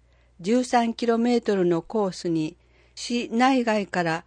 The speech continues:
約四百人が参加し、早春のウォーキングを楽しみました。今年は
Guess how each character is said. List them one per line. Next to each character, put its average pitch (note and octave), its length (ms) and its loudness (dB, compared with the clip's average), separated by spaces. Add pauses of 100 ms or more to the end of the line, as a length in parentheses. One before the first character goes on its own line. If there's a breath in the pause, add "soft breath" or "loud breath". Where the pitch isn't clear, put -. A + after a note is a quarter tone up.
(280 soft breath)
約 G3 440 -2
四 A#3 260 4
百 A#3+ 280 -2
人 G3+ 220 2
が E3 120 -2
参 F#3 260 -4
加 E3+ 160 -6
し、 D3 300 -10 (500 soft breath)
早 B3 320 6
春 A#3+ 260 -2
の A3 300 0
ウ A3 120 -6
ォ B3 260 4
ー - 60 -20
キ G3 160 -2
ン F3+ 80 4
グ D#3+ 160 0
を D#3 160 -4
楽 G3+ 220 -4
し G#3 160 -8
み F#3 120 2
ま D#3+ 160 -2
し - 100 -14
た。 - 240 -12 (920)
今 A3 120 -2
年 A#3 300 0
は G#3 260 0